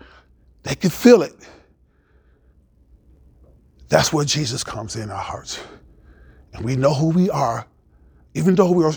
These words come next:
smart, degrees, work good jobs, but we know we are what we are because of the grace of God. Let's pray. Father in heaven, we thank you so much for the truth of your word, that you give grace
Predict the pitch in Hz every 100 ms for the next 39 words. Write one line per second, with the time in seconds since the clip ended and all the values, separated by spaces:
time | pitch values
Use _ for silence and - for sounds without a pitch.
0 | - - 143 185 175 220 - 117 139 165
1 | 180 175 - 135 143 170 147 147 160 156
2 | - - _ - _ 120 135 151 147 156
3 | 139 143 135 151 156 151 151 - - -
4 | 110 - 104 101 92 92 - - - -
5 | - - - - - - - - - -
6 | - - - 190 180 180 170 165 - 196
7 | 180 175 - 170 156 160 - 180 156 139
8 | 127 - - _ - _ - - - 240
9 | 226 208 185 175 160 190 190 160 - -
10 | - - _ _ _ _ - - _ _
11 | _ _ _ - - - - - - -
12 | - - 180 143 180 208 139 202 226 254
13 | -